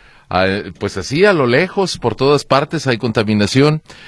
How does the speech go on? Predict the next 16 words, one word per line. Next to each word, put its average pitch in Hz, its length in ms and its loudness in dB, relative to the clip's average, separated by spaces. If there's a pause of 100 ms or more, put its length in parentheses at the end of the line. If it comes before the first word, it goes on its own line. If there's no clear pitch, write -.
(120)
Bueno, 135 320 4
pues 113 180 2
mire, 135 240 4
no 139 220 6
bastan 135 500 2
las 95 640 -4 (300)
llamadas 117 920 0 (120)
a 87 420 0
no 107 280 0
quemar, 117 560 -2 (420)
a 107 140 -2
no 120 140 0
usar 120 280 -2
la 117 100 2
pólvora. 127 640 4 (580)
Bueno, 104 520 0